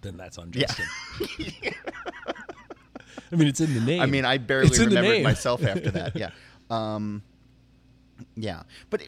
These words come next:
Speaker 2: when you're interviewing
Speaker 1: All right, wait,
Speaker 2: people,
Speaker 1: wait, wait.
Speaker 2: even
Speaker 1: Wait, I
Speaker 2: hang
Speaker 1: want,
Speaker 2: on.
Speaker 1: I wanna
Speaker 2: Yeah.
Speaker 1: comment on that leg
Speaker 2: Okay.
Speaker 1: because you cued me in on what my answer to that individually would
Speaker 2: Yeah.
Speaker 1: be. I like the way those people try to game the beers.
Speaker 2: Mm.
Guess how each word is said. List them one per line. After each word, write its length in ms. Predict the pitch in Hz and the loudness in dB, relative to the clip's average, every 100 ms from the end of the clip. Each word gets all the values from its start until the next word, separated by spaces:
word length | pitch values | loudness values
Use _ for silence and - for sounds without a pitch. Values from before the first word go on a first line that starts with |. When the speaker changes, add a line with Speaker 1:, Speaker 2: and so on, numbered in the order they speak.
| - | -8
Speaker 2:
when 200 | 165 202 | -6 -4
you're 180 | 214 254 | -4 -6
interviewing 500 | 170 190 196 131 123 | -6 -6 -6 -2 2
Speaker 1:
All 40 | 165 | 2
right, 60 | |
wait, 140 | 175 190 | 4 2
Speaker 2:
people, 160 | 196 | 2
Speaker 1:
wait, 80 | 170 | 2
wait. 60 | 135 | 0
Speaker 2:
even 180 | 131 175 | -4 -4
Speaker 1:
Wait, 240 | 180 139 | -2 -2
I 60 | 120 | -2
Speaker 2:
hang 80 | 165 | 0
Speaker 1:
want, 160 | 185 | 0
Speaker 2:
on. 80 | 165 | 0
Speaker 1:
I 40 | |
wanna 160 | 185 208 | 0 0
Speaker 2:
Yeah. 40 | |
Speaker 1:
comment 260 | - 180 160 | -2 -2 -2
on 160 | 143 131 | -4 -2
that 260 | 135 135 131 | 0 0 -2
leg 220 | 123 110 | -4 -4
Speaker 2:
Okay. 100 | 107 | -4
Speaker 1:
because 240 | 113 117 | -4 -4
you 100 | 131 | -4
cued 300 | 123 170 156 | -4 -2 -2
me 120 | 135 | -2
in 100 | 127 | -4
on 100 | 113 | -2
what 200 | 110 113 | -4 -6
my 120 | 113 110 | -4 -4
answer 300 | 110 - 104 | -4 -6 -10
to 100 | 104 | -6
that 280 | 110 101 117 | -6 -6 -8
individually 420 | 104 92 90 87 | -10 -10 -10 -10
would 100 | 95 | -10
Speaker 2:
Yeah. 60 | |
Speaker 1:
be. 60 | 82 - - - - - | -12 -18 -20 -20 -14 0
I 120 | 160 | 2
like 320 | 170 156 131 | 4 2 0
the 120 | 131 | -2
way 220 | 123 120 110 | 0 0 0
those 280 | 110 107 | -2 -4
people 300 | - 113 110 98 | -4 -4 -6 -8
try 240 | - 107 | -6 -6
to 80 | 101 | -8
game 380 | 95 98 95 92 | -10 -10 -10 -10
the 80 | 90 | -12
beers. 500 | 87 82 76 - - - - - - - | -14 -16 -14 -14 -14 -18 -20 -20 -20 -8
Speaker 2:
Mm. 360 | 131 131 120 | -4 -2 -2